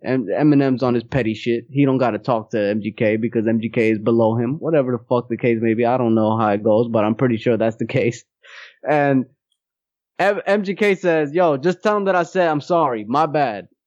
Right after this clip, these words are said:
All right? Just forget about the whole situation. My bad." Eminem says, "I want him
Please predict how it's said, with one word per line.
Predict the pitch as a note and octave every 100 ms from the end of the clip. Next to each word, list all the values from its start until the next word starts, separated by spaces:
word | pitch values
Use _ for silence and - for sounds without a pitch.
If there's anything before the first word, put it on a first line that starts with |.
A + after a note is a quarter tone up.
| _
All | A#2 C3+
right? | D3+ - _ _ _ _ C#3
Just | C3 C#3+ - _
forget | - D3 E3+
about | E3+ D#3+ C#3+
the | D3+
whole | E3
situation. | D#3+ D3+ D#3+ D#3 D#3+ D#3 D#3 D#3+
My | B2+ B2+
bad." | A#2+ G#2+ E2+ _ _ _ _ _ _ _ _ _ _ -
Eminem | C3+ C#3+ C#3+ C#3 C3+ - _ _
says, | D3 C3 B2 A2+ - _ _ _ _ _ _ _ B2
"I | C#3+
want | D#3 F3 D#3
him | E3 D#3